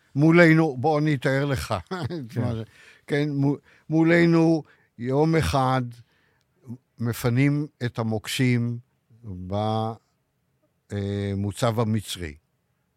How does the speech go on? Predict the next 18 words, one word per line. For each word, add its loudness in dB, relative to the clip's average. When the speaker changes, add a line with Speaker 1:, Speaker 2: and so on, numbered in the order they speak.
Speaker 1:
בחזית -6
של -14
Speaker 2:
כן. -8
Speaker 1:
המוצב -6
המצרי. -10
ביום 0
השני, 0
כן, -4
אני -2
עושה -4
את -2
זה -4
סכמטי, -4
מורידים 0
את, -8
את -8
הגדר 4
מולנו. -2